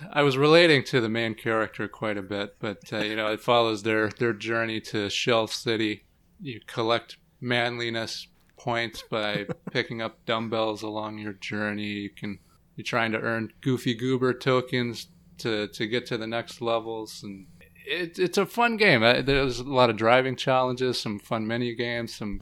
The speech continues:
Speaker 1: combat arenas, some pretty fun boss fights. I don't know. It, it, it had everything I wanted. It, I, I, I probably looked at it through too much of rose-tinted glasses, but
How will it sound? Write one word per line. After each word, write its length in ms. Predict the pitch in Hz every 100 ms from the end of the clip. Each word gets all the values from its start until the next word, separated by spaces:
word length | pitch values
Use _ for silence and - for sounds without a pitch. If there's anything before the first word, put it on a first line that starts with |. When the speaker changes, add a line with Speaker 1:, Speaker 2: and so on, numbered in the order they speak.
| -
Speaker 1:
combat 600 | - 123 123 117 117 - _ -
arenas, 720 | 117 113 113 113 110 107 - _ _ _ _ _ _ _
some 180 | - 113
pretty 340 | - 143 135
fun 480 | - 135 127 131 117 -
boss 380 | 120 127 127 -
fights. 680 | - 127 127 131 - - _ _ _ _ _ _
I 80 | 151
don't 100 | 160
know. 120 | 123
It, 180 | 107 143
it, 160 | 156 165
it 200 | 156 156
had 260 | 156 160
everything 520 | 156 143 135 131 127 113
I 80 |
wanted. 380 | 107 104 98 98
It, 200 | 113 113 98
I, 400 | 127 127 131 120 - _ _ _ - -
I, 160 | 117 -
I 40 |
probably 460 | - 139 139 123 120
looked 280 | 123 123 127
at 120 | 117
it 120 | 113 -
through 260 | - 113 110
too 240 | - 117
much 280 | 110 110 -
of 220 | 113 98 - _ _
rose-tinted 800 | - 107 104 - 127 107 - 104 - _ -
glasses, 640 | 113 107 104 - 110 104
but 260 | - 104